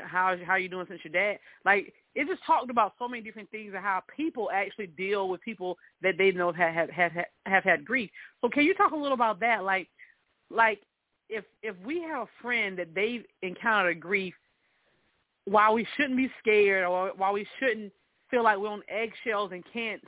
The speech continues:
say things because we're scared to death or we don't really know what to say? Or can you give some suggestions on what are some things to say that can be, I guess, appropriate and not everybody feel weird? Like, "Oh, man, I know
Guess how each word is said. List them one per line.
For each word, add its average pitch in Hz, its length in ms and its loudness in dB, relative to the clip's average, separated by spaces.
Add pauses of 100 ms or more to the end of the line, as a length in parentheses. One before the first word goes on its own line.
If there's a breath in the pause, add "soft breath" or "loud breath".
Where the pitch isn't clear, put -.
say 233 160 2
things 190 300 -4
because 170 220 -6
we're 175 220 -2
scared 208 320 6
to 190 60 -8
death 185 260 0
or 175 100 0
we 190 80 -2
don't 175 120 -4
really 175 160 -2
know 165 100 -6
what 170 220 -4
to - 140 -14
say? 131 140 -12 (240)
Or 180 80 6
can 202 260 -2
you 196 120 -6
give 202 200 -2
some 190 200 -10
suggestions 180 560 0
on 165 220 -4 (460)
what 262 160 2
are 277 120 -2
some 254 120 -6
things 240 320 -8
to 220 80 -10 (120)
say 262 240 -2
that 196 200 -4
can 196 120 -12
be, 196 380 -10
I 180 60 -4
guess, 190 200 -8
appropriate 202 600 -2
and 175 120 -4
not 185 280 2 (600)
everybody 185 400 2
feel 190 140 0
weird? 190 340 -6
Like, 156 240 -4
"Oh, 175 200 2
man, 160 220 -2
I 151 40 0
know 170 180 -2